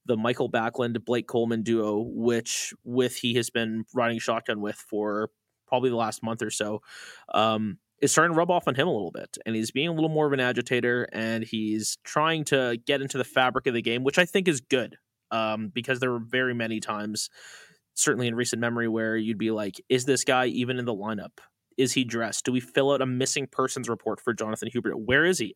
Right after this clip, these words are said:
I don't notice him at all." Now, I would say that you notice him more,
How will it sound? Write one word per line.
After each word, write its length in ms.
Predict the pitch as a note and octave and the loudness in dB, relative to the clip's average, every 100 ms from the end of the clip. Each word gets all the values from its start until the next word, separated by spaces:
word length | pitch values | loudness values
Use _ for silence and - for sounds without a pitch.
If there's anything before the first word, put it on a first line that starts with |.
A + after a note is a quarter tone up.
| _ | _
I 100 | A#2 | 2
don't 220 | C#3 B2+ | 2 4
notice 260 | B2+ C3 - | 2 2 0
him 100 | B2+ | -2
at 80 | - | -2
all." 280 | A#2 G2 - - - - _ _ _ _ _ _ _ _ | -2 -2 -8 -18 -20 -20 _ _ _ _ _ _ _ _
Now, 440 | C#3+ D3+ F3 F#3+ F#3 _ _ _ _ _ _ _ _ - - _ B2+ | 4 6 4 2 -4 _ _ _ _ _ _ _ _ -18 -18 _ 0
I 100 | C3 | 2
would 140 | C3+ | 2
say 160 | D3+ C#3 | 2 4
that 180 | C3+ | 2
you 80 | C3 | 0
notice 320 | B2+ B2 B2+ | 0 0 0
him 80 | C3 | -2
more, 360 | B2 A#2 C#3+ | -2 0 -2